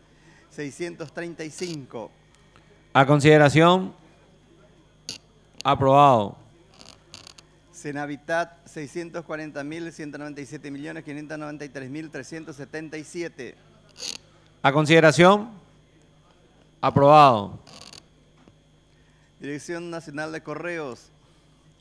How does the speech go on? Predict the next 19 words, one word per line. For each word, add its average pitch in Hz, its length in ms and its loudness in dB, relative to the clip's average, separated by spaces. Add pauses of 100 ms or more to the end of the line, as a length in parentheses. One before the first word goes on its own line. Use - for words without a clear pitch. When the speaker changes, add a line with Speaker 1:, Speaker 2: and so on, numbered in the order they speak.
(340)
Speaker 1:
ochenta 147 420 -14
y 151 60 -12
un 147 80 -12
mil 170 140 -12
doscientos 156 400 -14
nueve 151 280 -12
millones 160 300 -14
seiscientos 156 400 -14
noventa 156 240 -14
y 151 60 -16
tres 135 200 -14
mil 160 200 -12
ochocientos 160 560 -14
noventa 151 340 -12
y 156 60 -12
nueve. 151 460 -12 (1160)
Speaker 2:
A 139 160 2
consideración, 156 880 2 (1700)
aprobado. 139 720 4